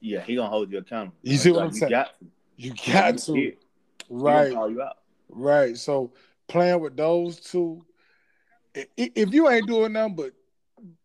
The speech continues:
Speaker 2: running and getting, you, you know what I'm saying? It's just whatever your role is, you're gonna do it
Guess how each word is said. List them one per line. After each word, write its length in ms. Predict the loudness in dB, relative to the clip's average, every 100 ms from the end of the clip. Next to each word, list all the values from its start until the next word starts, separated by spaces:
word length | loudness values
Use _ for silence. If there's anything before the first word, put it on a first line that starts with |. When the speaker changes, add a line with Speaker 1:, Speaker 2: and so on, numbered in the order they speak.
| _ _ _ _ _ -20 -2
Speaker 2:
running 300 | 2 4 4
and 360 | 4 2 -2 -18 _ _
getting, 240 | 2 2 0 _ _ _ _ _ _ _ _ _ _ _ _ _ -4
you, 160 | -2 -4
you 140 | -2
know 80 | -2
what 80 | -4
I'm 100 | -6
saying? 280 | -2 -2 0
It's 200 | -2 -2
just 180 | -10
whatever 380 | -4 2 2 0
your 180 | -8 -8
role 320 | 0 0 0
is, 140 | -6 -10
you're 100 | -14
gonna 200 | -14 -14
do 240 | -4 -4
it 80 | -4